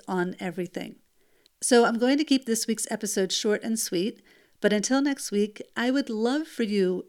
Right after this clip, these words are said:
to start thinking about what being able to handle anything means to you. Where in your life do you say, "I can't handle this"?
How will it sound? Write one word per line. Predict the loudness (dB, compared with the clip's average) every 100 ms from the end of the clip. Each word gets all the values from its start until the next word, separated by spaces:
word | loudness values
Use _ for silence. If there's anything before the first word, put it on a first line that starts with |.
| -8
to | -4
start | -2 0 0 -2 -4
thinking | -2 0 0 -2
about | -2 0 0 -4 -8 -20 _ _ -12
what | -2 -2 -2 -6 _ _
being | 0 2 2 0
able | -2 0 0
to | 0
handle | -4 -4 -2 0 0
anything | 0 -2 -4 -6 -6 -8 -12 _ _
means | -2 0 0 -4 -8 -8
to | -6 -4
you. | -4 -4 -8 -18 _ _ _ _
Where | 2 4 4
in | 2
your | 2 2
life | 2 0 -2
do | -2
you | 0 0
say, | 0 -2 -2 -4 -6 -14 _ _ -10
"I | -10
can't | -6 -2 -2 -2
handle | 2 4 4 0
this"? | -4 -10 -10